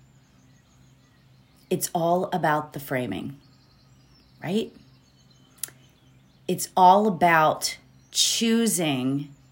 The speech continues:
the positive, the positivity of everything, right? This morning,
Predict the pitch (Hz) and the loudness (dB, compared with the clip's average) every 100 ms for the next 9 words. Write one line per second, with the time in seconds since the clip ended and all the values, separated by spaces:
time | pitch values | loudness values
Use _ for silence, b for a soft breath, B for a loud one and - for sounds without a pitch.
0 | _ _ _ - _ _ 151 - 185 180 | _ _ _ -20 _ _ -12 -4 2 2
1 | 180 175 165 151 147 - - - 180 - | 2 -2 -2 -2 -6 -12 -16 -10 -10 -2
2 | 190 180 165 - 170 156 147 139 139 151 | 2 2 2 -4 -4 -2 -2 -2 -4 -4
3 | 139 127 127 - b b b _ 175 160 | -2 -4 -10 -16 b b b _ 0 0
4 | 165 143 - - - 143 - 143 202 - | -4 -6 -8 -10 -10 -14 -4 -2 -2 -4
5 | B B B B 208 - 220 214 214 180 | B B B B 0 2 4 4 4 2
6 | 139 143 | -2 -4